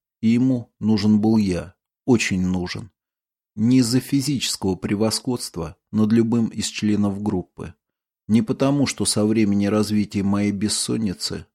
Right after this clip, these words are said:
пацаны нянчились со мной, словно с куклой. Ему были нужны мои мозги. Вернее, их бездействие. За последние дни все убедились, что я уже вообще не думаю, а просто знаю.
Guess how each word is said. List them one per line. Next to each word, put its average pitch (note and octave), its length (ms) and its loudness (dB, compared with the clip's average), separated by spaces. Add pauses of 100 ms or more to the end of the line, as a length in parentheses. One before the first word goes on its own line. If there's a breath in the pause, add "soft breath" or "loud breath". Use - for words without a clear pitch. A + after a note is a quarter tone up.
(140)
пацаны A2+ 460 -2
нянчились A2 560 -2
со F2 180 -4
мной, F#2 320 -8 (120)
словно G#2 420 0
с - 80 -8
куклой. - 560 -8 (500)
Ему C3+ 320 2
были G#2 280 2
нужны A2+ 540 0 (100)
мои G#2 280 0
мозги. G2+ 580 -4 (580)
Вернее, A#2 640 0 (100)
их A2 180 -2
бездействие. G2+ 920 -4 (640)
За G2 180 0
последние C#3 680 2
дни C#3 440 -2
все - 220 0
убедились, A2 880 -2
что - 240 -6
я B2+ 180 2
уже F#2 380 -4 (160)
вообще A#2 460 -4
не F#2 120 -4
думаю, G2+ 560 -4 (140)
а A2 80 -10
просто G#2+ 420 -4
знаю. F#2 540 -4